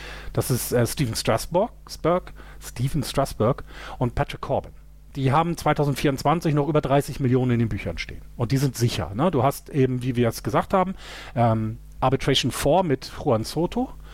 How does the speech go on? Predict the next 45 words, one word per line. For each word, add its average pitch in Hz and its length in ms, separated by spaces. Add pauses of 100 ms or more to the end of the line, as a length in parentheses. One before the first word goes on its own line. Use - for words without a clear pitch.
(360)
Eric 143 320
Fedde 190 420
hätte 151 180
sogar 139 280
erst 135 360
Arbitration 139 580
drei. 135 500
Also 107 180
das 110 180
heißt, 143 200
da 117 60
hast 156 180
du 127 80
weiterhin, 131 480
ne, 165 240 (140)
keine 175 420
teuren 165 400
Spieler 160 280
in 156 60
deinem 131 180
Kader. 139 300
Du 92 100
könntest 180 340
also 135 200
selbst 127 320
das - 220
noch 98 180
machen. - 260 (600)
Und 113 140
deswegen 147 360
gehe 117 280
ich - 240
davon 120 320
aus, 180 500
wenn 190 240
einer 202 240
von 185 200
den 175 120
Washington 165 360
Nationals 156 400
getradet 165 420
wird 113 160
in 110 100
diesem 113 240
Jahr, 107 260